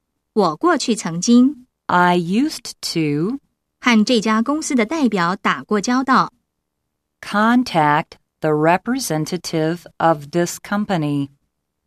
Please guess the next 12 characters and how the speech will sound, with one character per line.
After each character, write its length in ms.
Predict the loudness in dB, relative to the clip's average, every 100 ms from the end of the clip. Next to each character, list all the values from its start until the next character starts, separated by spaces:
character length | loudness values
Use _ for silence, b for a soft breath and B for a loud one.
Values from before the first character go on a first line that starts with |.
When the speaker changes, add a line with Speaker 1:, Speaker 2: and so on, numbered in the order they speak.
| _ _ _
Speaker 2:
Contact, 920 | 0 2 2 2 2 4 2 -2 -16 _ _ _ -14
C 340 | -8 -2 -2
O 460 | 2 4 4 2 -2 _ -4
N 500 | 0 2 2 0 -2 _
T 260 | -4 -2 2
A 360 | 2 2 2 -4 _
C 480 | -12 -4 -2 -2 -4 -10
T, 460 | -2 0 0 -2 -8 _ _ _ _
contact. 1120 | -8 -2 2 2 0 0 0 2 0 -4 -18 -20 _ _ _ _ _ _ _ 0
Speaker 1:
联 300 | 0 2 0
系 400 | 0 2 0 -2 _ _ _ _ _ _ -8
Speaker 2:
representative, 1300 | 2 2 2 -2 2 2 2 -2 -4 0 0 0